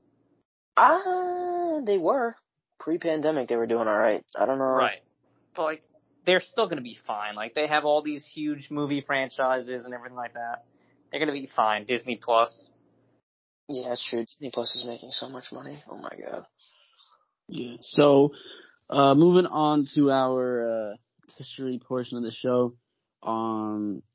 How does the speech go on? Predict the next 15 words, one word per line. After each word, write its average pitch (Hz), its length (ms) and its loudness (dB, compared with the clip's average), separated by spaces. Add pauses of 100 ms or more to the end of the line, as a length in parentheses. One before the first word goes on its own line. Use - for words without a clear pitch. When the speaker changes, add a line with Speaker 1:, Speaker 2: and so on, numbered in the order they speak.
(120)
Speaker 3:
just - 160 -12
have 131 140 4
one 127 180 2
for 131 100 -2
you 131 100 4
guys 117 220 4
this 117 220 -6
week, 117 220 -4 (400)
but 113 140 -2
it's 107 140 -4
a 117 60 -2
good 117 160 0
one. 113 300 0 (460)
Um, 113 460 0
so 127 680 -2